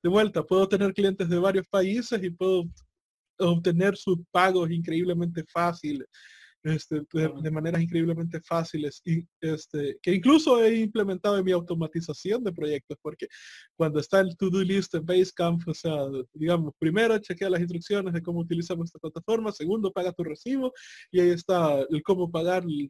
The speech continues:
Speaker 1: recibo digital
Speaker 2: Claro.
Speaker 1: que yo les he enviado, pero si ellos quieren pagar por cuentas directas, ahí están las cuentas de que se van a pagar por Alemania, se van a pagar en U K, se van a pagar en,
Speaker 2: Es,
Speaker 1: en, en
Speaker 2: es una
Speaker 1: Escandinavia.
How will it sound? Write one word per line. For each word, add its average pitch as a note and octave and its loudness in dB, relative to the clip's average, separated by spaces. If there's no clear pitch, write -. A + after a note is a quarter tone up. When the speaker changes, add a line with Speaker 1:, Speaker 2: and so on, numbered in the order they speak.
Speaker 1:
recibo D#3+ -6
digital D3 -6
Speaker 2:
Claro. E3 -4
Speaker 1:
que E3+ -4
yo F3 2
les E3 0
he E3 0
enviado, A3 0
pero F3 0
si D#3+ -6
ellos E3 -2
quieren D#3+ -8
pagar D#3 -8
por D3+ -12
cuentas E3 -12
directas, G#3+ -6
ahí D#3+ 2
están E3+ 0
las D#3 -6
cuentas E3+ -2
de D3+ -6
que D3 -8
se - -6
van D#3+ -2
a - -6
pagar D3 -8
por C#3 -10
Alemania, A3+ -2
se F#3 -8
van E3 -6
a - -20
pagar D3+ -6
en D3+ -6
U D3+ -8
K, - -2
se - -10
van D#3 -8
a D3 -10
pagar D#3 -6
en, C3 -10
Speaker 2:
Es, D#3 -10
Speaker 1:
en, D3+ -16
en D#3 -8
Speaker 2:
es C#3 -8
una D3 -8
Speaker 1:
Escandinavia. E3 -2